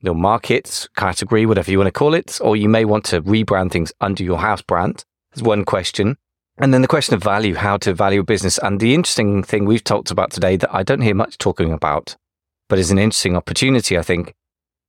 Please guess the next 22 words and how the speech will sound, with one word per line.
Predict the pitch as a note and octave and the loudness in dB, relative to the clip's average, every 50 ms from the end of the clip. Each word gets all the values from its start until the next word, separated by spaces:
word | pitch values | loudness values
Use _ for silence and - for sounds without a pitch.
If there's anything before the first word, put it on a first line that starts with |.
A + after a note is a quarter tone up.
| _ _ - | _ _ -2
is | - A2 G#2+ G2+ F#2+ G2+ | 2 2 2 2 2 -2
valuing | F#2+ F#2 - - G2+ G#2 A2 A2 A2 A2 G#2+ A2 | -4 -2 -2 0 0 2 2 2 2 4 2 2
a | A#2 G2+ | 0 -2
business | - - G#2 G#2 A#2 A#2 G#2 F#2 - - - - _ - | 0 0 0 2 2 2 2 2 0 -2 -6 -6 _ -6
that | - - - G#2 | -4 -4 -2 -2
has | F#2+ A2 A#2 A2+ - | 0 0 0 0 0
assets, | - - A#2 B2+ - - F3 - - | -2 -2 -2 0 2 0 0 0 -2
but | - A#2+ A2+ G2 | -2 -2 0 0
that | A#2+ G#2 | 0 0
doesn't | - B2 G#2+ B2+ | 0 -2 -2 0
really | C3+ G#2 G2+ G2+ | -2 0 0 0
generate | F2+ - G#2 F#2+ F#2+ F#2+ G2 - - - | 0 0 0 2 2 0 0 -2 -2 0
earnings. | G2+ G#2 G2 F#2 E2+ D2+ D2+ - | 2 2 4 2 2 0 -2 0
So | - F2 F2 | 0 0 0
it | F#2 - - | 0 -2 -4
could | G2 D#2 | -6 -4
be | - E2+ | -4 -4
get | - - - - - | -2 -2 -4 -4 -4
great | - - F2 - - | -2 -2 -2 -2 -2
patents | - G#2 G2 - - - G3+ G3 - - | -4 -4 -4 -2 0 0 0 0 -2 -4
or | - - | -6 -4
patents, | - G#2 G2 G2 - - G2+ - - - - - | -2 -2 -2 -2 0 0 0 0 0 -4 -4 -6